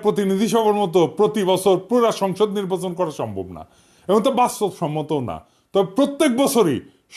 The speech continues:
সরকার এবং রাজনৈতিক দলকে জনগণের কাছে নিয়ে যাওয়ার পথ খুঁজে বের করতে হবে। এইটা একটা পথ হইতে পারে। ভোটারের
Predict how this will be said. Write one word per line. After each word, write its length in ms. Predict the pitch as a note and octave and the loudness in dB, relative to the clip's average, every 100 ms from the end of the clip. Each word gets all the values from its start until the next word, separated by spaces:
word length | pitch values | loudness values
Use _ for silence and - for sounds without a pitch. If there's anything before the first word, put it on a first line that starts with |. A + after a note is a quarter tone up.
| - | -2
সরকার 340 | A3 F#3 G3+ G3 | 0 0 2 2
এবং 120 | F#3 F#3+ E3+ | 0 -2 0
রাজনৈতিক 440 | G3 E3+ F3+ E3 D#3+ D3+ | 0 0 -4 -4 -2 0
দলকে 220 | D3+ D3+ A#2+ C#3+ | 0 0 -2 0
জনগণের 460 | E3 D3+ D3+ D3 D3 | -2 0 -2 -2 -4
কাছে 160 | D#3 F#3 | -2 0
নিয়ে 320 | A#3+ A3+ G3+ F3 | 2 2 4 4
যাওয়ার 260 | C#3 A2 - _ _ _ - | 2 0 -2 _ _ _ 0
পথ 180 | F3 F#3 - | 0 0 -4
খুঁজে 240 | F#3 D#3 C#3 | 0 2 2
বের 120 | B2 A#2+ | 0 -2
করতে 220 | - G2+ | -6 -6
হবে। 160 | E2 D#2+ - _ - G#3 | -6 -8 -14 _ 0 0
এইটা 180 | G#3 F3+ | 2 -2
একটা 160 | - D3 - | -2 -6 -2
পথ 140 | B2+ - | -2 -2
হইতে 180 | G2 - - | -12 -12 -16
পারে। 140 | C#2+ - _ _ _ _ | -20 -20 _ _ _ _
ভোটারের 520 | F2 C3+ D3+ E3 D#3 | -2 0 2 2 2